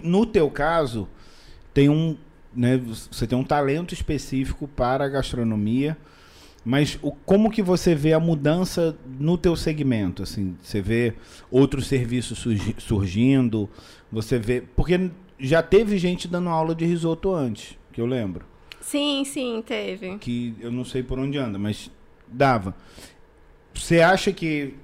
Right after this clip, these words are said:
Speaker 1: você se vê meio isolada nesse segmento? Você acha que dá pra expandir?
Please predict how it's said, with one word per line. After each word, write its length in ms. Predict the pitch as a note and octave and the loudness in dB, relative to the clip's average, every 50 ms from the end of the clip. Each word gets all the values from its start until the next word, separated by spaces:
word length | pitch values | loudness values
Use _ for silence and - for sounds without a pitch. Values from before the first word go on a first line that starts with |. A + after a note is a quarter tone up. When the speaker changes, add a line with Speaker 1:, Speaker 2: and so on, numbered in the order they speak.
| - - | -20 -20
Speaker 1:
você 200 | - - - C#3+ | -8 -2 -2 0
se 120 | C3+ - C#3 | 0 0 2
vê 160 | C3 D#3 D#3 | 4 4 6
meio 220 | D#3 D#3 D3+ C#3 | 6 6 4 4
isolada 560 | C3 B2 C3+ B2 A#2 A#2 C3 D#3 D#3+ D3 D3 C3+ | 4 4 4 4 6 6 6 6 6 4 4 2
nesse 220 | C3+ C3 - - | 2 2 0 -2
segmento? 760 | - - A#2 G#2+ G#2+ A2 A#2 B2+ D3+ D#3+ D#3+ D#3 D3 D3 C#3 | -2 -2 -2 0 0 0 0 0 -2 -2 -4 -6 -6 -8 -8
Você 280 | A#2 B2 A#2 - - A#2+ | -8 -8 -8 -6 -4 -4
acha 200 | A#2 A2+ - - | -4 -4 -6 -8
que 140 | - A#2+ | -6 -2
dá 140 | G#2 A2+ A2+ | 0 0 0
pra 120 | - - A2+ | 2 0 0
expandir? 800 | A2 - - A#2 G#2+ G#2 F#2+ F2 G#2+ A#2 C3 C#3 C#3+ C#3+ C#3+ | 0 -2 -2 -2 -2 -2 -2 -2 -2 0 0 0 0 -2 -6